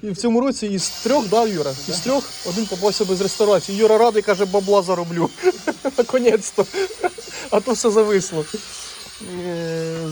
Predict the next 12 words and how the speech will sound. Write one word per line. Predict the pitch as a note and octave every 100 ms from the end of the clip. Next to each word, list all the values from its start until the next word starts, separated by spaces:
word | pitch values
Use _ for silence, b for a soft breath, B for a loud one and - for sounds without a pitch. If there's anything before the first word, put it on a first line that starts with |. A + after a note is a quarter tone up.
| D#3+
зараз, | F#3 F3 -
секундочку, | A#3 A3 F3+ - D3+
зараз | F3+ E3+
дістану | F3 - F3+
вам | E3+ E3+
обойму | F3 B3 G3+ D3
і |
покажу. | E3 D#3+ D3 B2 - - - - - - - - - - - - - - - - - - - - - - - - - - - G3
Ось | - -
так | G3+
виглядає | F3+ D#3+ E3+ F3 D#3
чуй-, | - G#3